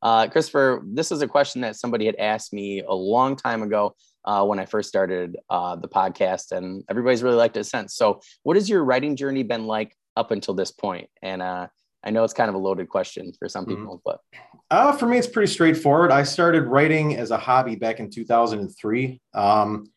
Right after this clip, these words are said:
Speaker 2: found, uh, a site, uh, online writing community, uh, by complete accident, stumbled into it, fell in love with it, started writing, got involved with more groups of people. And, uh, yeah, I did that until, I did that actively until about twenty twelve, kind of fell out of it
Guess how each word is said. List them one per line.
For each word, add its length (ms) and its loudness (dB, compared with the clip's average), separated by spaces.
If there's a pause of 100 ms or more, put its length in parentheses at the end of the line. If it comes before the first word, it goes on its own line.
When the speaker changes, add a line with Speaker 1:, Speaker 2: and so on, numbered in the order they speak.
(340)
Speaker 2:
found, 520 4
uh, 440 4
a 80 -6
site, 460 0 (280)
uh, 280 0
online 400 -2
writing 240 -4
community, 680 -6 (160)
uh, 320 0
by 420 -2 (420)
complete 360 -2
accident, 460 0
stumbled 420 -2
into 260 0
it, 260 -6
fell 200 -4
in 80 -6
love 160 -2
with 140 -4
it, 220 -4 (320)
started 340 -4
writing, 400 0
got 200 -2
involved 420 0
with 160 -8
more 380 -2
groups 340 -6
of 80 -16
people. 580 -2
And, 300 -4
uh, 340 2 (960)
yeah, 220 0
I 80 0
did 220 -4
that 180 2
until, 380 -4
I 100 -2
did 200 -2
that 140 0
actively 540 -4
until 240 -8
about 280 -4
twenty 260 -6
twelve, 440 4
kind 220 2
of 100 -2
fell 280 2
out 180 2
of 80 -4
it 180 -2